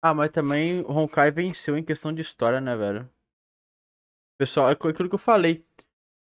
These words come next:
Genshin, o pessoal fala que é tão popular, mas aqui, no, assim, levando em consideração o meu canal, o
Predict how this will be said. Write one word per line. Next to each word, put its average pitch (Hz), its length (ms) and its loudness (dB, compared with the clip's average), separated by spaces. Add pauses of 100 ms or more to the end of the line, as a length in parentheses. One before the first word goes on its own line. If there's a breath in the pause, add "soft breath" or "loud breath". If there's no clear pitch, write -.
(340)
Genshin, 175 380 0
o 185 40 -8
pessoal 180 240 -2
fala 175 160 2
que - 100 2
é 175 40 0 (160)
tão 226 160 4
popular, 160 800 6 (800)
mas 143 180 4
aqui, 160 220 0
no, 180 220 0
assim, 160 280 2
levando 147 280 2
em 185 60 -2
consideração 160 920 2
o 175 40 -6
meu 151 240 2
canal, 156 540 4
o - 80 -12